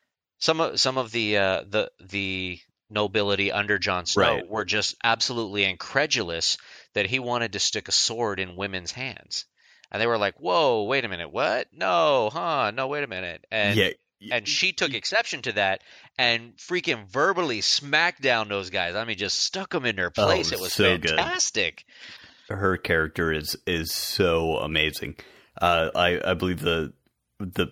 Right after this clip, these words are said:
Speaker 2: the Baron, uh, or the family leader says, "You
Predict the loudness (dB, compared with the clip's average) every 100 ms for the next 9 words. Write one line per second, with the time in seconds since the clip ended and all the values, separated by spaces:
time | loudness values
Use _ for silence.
0 | _ -6 -2 2 2 2 0 -4 -8 -6
1 | -2 -2 -2 -6 _ -20 -18 -4 -2 -2
2 | -4 0 2 4 2 2 0 0 -4 -6
3 | -2 2 0 -2 -8 -18 -20 -20 -8 0